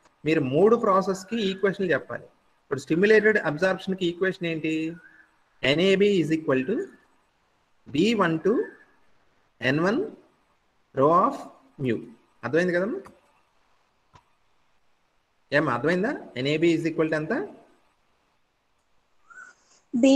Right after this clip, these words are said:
Speaker 2: వన్ టూ ఎన్ one rho of
Speaker 1: Rho of
Speaker 2: mu,
Speaker 1: mu.
Speaker 2: sir.
Speaker 1: అర్థమైంది కదా? So ఒక process అయిపోయింది. రెండోది మనం already చదివిందే కాబట్టి పెద్దగా చెప్పను.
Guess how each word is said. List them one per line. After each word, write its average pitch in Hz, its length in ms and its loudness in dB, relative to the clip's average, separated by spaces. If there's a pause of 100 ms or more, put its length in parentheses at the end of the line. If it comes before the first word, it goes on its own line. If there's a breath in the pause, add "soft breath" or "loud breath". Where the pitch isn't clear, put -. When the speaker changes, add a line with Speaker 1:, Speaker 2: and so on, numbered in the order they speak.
Speaker 2:
వన్ 269 320 10
టూ 311 140 6 (140)
ఎన్ 240 240 6
one 285 220 4 (520)
rho 254 220 8
of 262 160 8
Speaker 1:
Rho 269 60 4
of 269 100 0
Speaker 2:
mu, 269 100 2
Speaker 1:
mu. 285 160 8
Speaker 2:
sir. 247 200 -6
Speaker 1:
అర్థమైంది 151 300 -4
కదా? 151 160 -2 (260)
So 160 200 2
ఒక 156 160 0
process 156 360 -2
అయిపోయింది. 117 400 -4 (360)
రెండోది 202 340 2
మనం 190 160 2
already 170 340 0
చదివిందే 165 400 0
కాబట్టి 160 200 -4
పెద్దగా 143 300 -4
చెప్పను. 120 360 -8